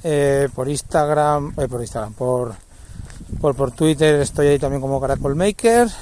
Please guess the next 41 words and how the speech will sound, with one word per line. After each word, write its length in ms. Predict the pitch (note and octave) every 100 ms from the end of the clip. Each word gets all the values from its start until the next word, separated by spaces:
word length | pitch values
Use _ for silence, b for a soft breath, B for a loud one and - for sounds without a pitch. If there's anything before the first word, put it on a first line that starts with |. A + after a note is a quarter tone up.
| B
el 140 | D3 B2+
blog 240 | C3+ D3 -
es 180 | C#3+ -
caracol 340 | C#3 C3+ C#3+
maker 500 | C#3+ C#3+ - C#3 B2+ - b b b b b b b _ _ _ -
punto 300 | D#3+ D#3+ D3
wordpress 400 | C#3 D#3 D3 C3
punto 300 | - E3 B2
com. 280 | E3+ G#3+ A#3 _ _ B B B B B B B -
¿Qué 120 | C#3+
más, 180 | C3 D#3
qué 120 | -
más, 140 | C#3+ B2+
qué 120 | C#3
más? 340 | F#3+ A#3 - - B B B -
Y 120 | D3+
el 80 | C#3+
correo 240 | C#3+ C#3
electrónico 520 | C3+ C3+ E3+ F3+ F#3+
caracolmaker 840 | - D3 C3+ C3+ D#3 F3+ F#3+ F#3 F#3+
arroba 340 | - B2+ E3 E3
gmail 320 | C3+ C3+ F3
punto 540 | - - E3+ - G3+
com. 400 | - - C#3+ F#2 - - - - B B B B B -
¿Y 120 | D#3
de 120 | D#3+
qué 80 | F3+
vamos 220 | G#3 F#3+
a 40 |
hablar 320 | F3 F3 F3 A3+
hoy? 200 | A#3+ C#3
Pues 240 | - C3+
bueno, 300 | D3+ C#3 G#2 D#3
hoy 200 | D#3 F3
vamos 260 | F3 F#3 D#3+
a 60 |
hablar 360 | D3 E3 G3+ A3+ B B B B B
de 240 | F#3 A3+ A3+
que 180 | A3
por 300 | G#3 D#3+ D#3
fin, 400 | D#3 G3+ F#3+ F#3+